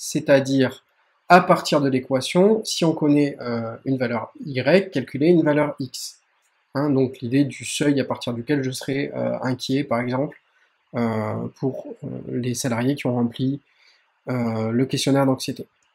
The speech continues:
Donc on a juste à prendre l'équation qu'on va un, un petit peu transformer, un peu comme ce qu'on avait vu dans la vidéo deux, et ça nous donne la nouvelle équation suivante, X est égal Y moins B divisé par A.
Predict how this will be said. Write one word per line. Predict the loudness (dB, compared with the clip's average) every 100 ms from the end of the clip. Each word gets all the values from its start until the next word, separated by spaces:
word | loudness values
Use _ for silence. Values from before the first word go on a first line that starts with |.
| _ _ _ _ _ _ _ _ _ _ _ _ _ _ 2
Donc | 6 6 6
on | 4 6
a | 6
juste | 6 6
à | 4
prendre | 6 6
l'équation | 6 4 0 2 2 4
qu'on | 2
va | 4 4 4 0
un, | -4 -4 -6
un | -8
petit | -8
peu | -6
transformer, | -4 -4 -2 4 8 8
un | 8
peu | 4
comme | -2 -2
ce |
qu'on | 2
avait | 4 6 6
vu | 4 -2 0
dans | 2
la | 0
vidéo | 0 -2 0 0 0 0
deux, | 4 6 4 _ _ _ _ 0
et | 0
ça | 6
nous | 6
donne | 8 8 8
la | 8
nouvelle | 6 4
équation | 2 0 0
suivante, | -8 -4 0 2 2 -2 _ -2
X | -2 -2 -6
est | -6 -4
égal | -2 0 -2
Y | -2 0 0 -2
moins | -4 -4
B | 2 2 2 -2 -12
divisé | -8 -6 2 2
par | 4
A. | -4